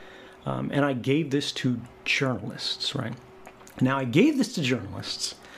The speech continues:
uh, under a very strict condition here, which was that they publish no story in this archive of information simply because it was interesting,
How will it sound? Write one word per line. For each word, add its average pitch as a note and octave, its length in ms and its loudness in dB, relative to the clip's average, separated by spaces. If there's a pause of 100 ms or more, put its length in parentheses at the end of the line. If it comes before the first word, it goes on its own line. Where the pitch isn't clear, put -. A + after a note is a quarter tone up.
(460)
uh, C3 180 0
under F3+ 200 6
a D#3 40 -2
very G#3 180 4
strict A3+ 320 0
condition F3 460 2
here, A2 180 -2
which B2+ 280 -2
was B2 100 2
that D3+ 140 2
they D3 100 2
publish A3 640 4
no D3 460 4
story D#3 720 2 (100)
in B2+ 140 6
this B2+ 200 -2
archive C#3 460 2
of A2+ 140 -2
information A2+ 580 0 (640)
simply F3+ 280 4
because D#3 220 2
it C#3+ 40 2
was C3 120 2
interesting, C3 440 -4